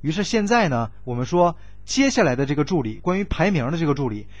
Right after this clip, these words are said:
它就有两件事儿需要我们告诉给它。写一下这函数。rank，这个函数呢叫R A N K，rank，R A N K，rank，rank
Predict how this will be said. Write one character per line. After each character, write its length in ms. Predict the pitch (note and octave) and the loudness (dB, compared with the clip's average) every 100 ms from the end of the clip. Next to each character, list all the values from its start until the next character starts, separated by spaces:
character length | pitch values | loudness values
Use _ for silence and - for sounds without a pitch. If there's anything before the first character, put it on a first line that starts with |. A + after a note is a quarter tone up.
| - - | -14 -6
它 160 | - G#3+ | 0 2
就 100 | G#3+ | 4
有 160 | G3 | 4
两 340 | A3 F#3 G2+ G#2 | 4 4 2 0
件 220 | G#3+ E3 | 0 0
事 160 | - | 2
儿 200 | G3 A2+ - | 0 0 -10
需 260 | - - | -12 -2
要 140 | G#3 F#3 | 2 4
我 80 | G#2+ | 2
们 140 | A#2 | -2
告 220 | A3+ G3+ | 4 4
诉 100 | C#3 | 4
给 140 | A#2 G2+ | -4 -6
它。 200 | G#2 - - - - - | -8 -10 -16 -16 -16 -14
写 220 | - B2 | -4 -2
一 40 | |
下 80 | A#2 | 0
这 60 | D#3+ | 0
函 200 | A#2+ A#2 | 0 -4
数。 200 | D#3+ B2 - - - - - - - - - - - - - - - - - - - - | -4 -8 -10 -16 -16 -16 -16 -16 -16 -16 -16 -16 -16 -16 -16 -16 -16 -16 -16 -16 -16 -12
rank， 380 | D#3+ G3 C3 - - - - | 4 4 4 -4 -14 -16 -16
这 140 | - A#3 | -2 0
个 80 | E3 | 2
函 180 | C3+ | 0
数 140 | C#3 F3+ | 0 -2
呢 80 | C3 | 0
叫 240 | C3+ - - | 0 -2 0
R 300 | G3 C3+ - - | 2 2 0 -2
A 300 | F3+ F3 F3 - | 2 2 0 -2
N 260 | F3 E3 - - | 0 0 -4 -14
K，rank，R 1040 | - F#3 - - - - E3+ F#3 A#2 - - - - - - - - - - - F#3 D#3 - - | -4 -4 -4 -14 -16 -8 0 0 0 -8 -12 -14 -16 -16 -16 -16 -16 -16 -16 -4 0 0 -2 -8
A 280 | E3 D#3+ D#3 - | 0 0 0 -2
N 240 | D#3 D#3 | -2 -2
K，rank，rank 960 | - F#3 - - - - D#3+ E3 A#2 | -4 -6 -6 -16 -16 -12 0 2 2